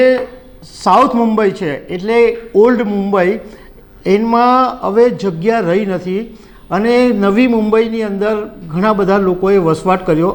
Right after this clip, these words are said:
હવે પ્રોબ્લેમ એ વાતનો છે કે જે જૂનું મુંબઈ છે એ આખું ફાઇનાન્શિયલ હબ છે, ત્યાં આગળ સ્ટોક માર્કેટ છે, ડાયમંડ બજાર છે, એ સિવાયના બધા ઘણા બધા ફાઇનાન્શિયલ માર્કેટો ઓલ્ડ મુંબઈમાં છે. અને જે લોકો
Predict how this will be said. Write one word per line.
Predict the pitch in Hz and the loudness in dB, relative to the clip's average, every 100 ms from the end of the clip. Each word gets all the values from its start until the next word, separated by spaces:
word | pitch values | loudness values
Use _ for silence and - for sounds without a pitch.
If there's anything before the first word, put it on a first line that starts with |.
| 170 | 0
હવે | 196 | 2
પ્રોબ્લેમ | 214 208 175 185 226 233 | 2 2 2 2 0 0
એ | 190 226 | 2 2
વાતનો | 214 208 196 | 2 -2 -6
છે | 185 175 208 240 - - - - - | -6 -6 -6 -8 -18 -20 -20 -20 -2
કે | 208 214 | 0 2
જે | 240 | 2
જૂનું | 220 190 196 254 269 | 0 0 2 4 2
મુંબઈ | 233 220 214 202 | 0 0 0 0
છે | 196 185 226 233 - - - 185 | 0 0 0 -2 -8 -20 -12 2
એ | 233 247 240 | 2 2 0
આખું | 208 - 247 240 | -4 -4 -6 -4
ફાઇનાન્શિયલ | 202 202 233 208 233 190 | -4 -2 -4 0 0 2
હબ | 185 208 - | 0 0 -4
છે, | 147 120 - | -8 -8 -8
ત્યાં | 196 202 220 | -2 -2 -2
આગળ | 208 208 214 | -4 -4 -6
સ્ટોક | 214 196 190 196 | -6 -2 -2 0
માર્કેટ | 202 190 196 196 | -2 0 -6 -4
છે, | 202 190 185 | -2 -2 -2
ડાયમંડ | 175 170 185 202 185 | -2 -2 -2 -4 -4
બજાર | 175 185 180 | -2 -2 -2
છે, | 190 180 - 185 | -4 -4 0 2
એ | 208 | 2
સિવાયના | 208 196 202 196 | 0 -2 -2 -2
બધા | 170 180 | -2 0
ઘણા | 185 175 190 | 0 0 0
બધા | 185 185 | 0 -2
ફાઇનાન્શિયલ | 190 180 175 185 202 | 0 0 0 0 0
માર્કેટો | 180 165 170 175 190 180 | 0 0 -2 -2 -2 2
ઓલ્ડ | 185 180 | 2 2
મુંબઈમાં | 165 156 156 143 | 0 2 2 0
છે. | 131 123 - - - - - - - | -2 -6 -6 -16 -20 -20 -20 -18 -8
અને | 180 214 240 | -2 0 0
જે | 151 202 240 | 0 2 2
લોકો | 254 233 226 240 | 2 2 4 4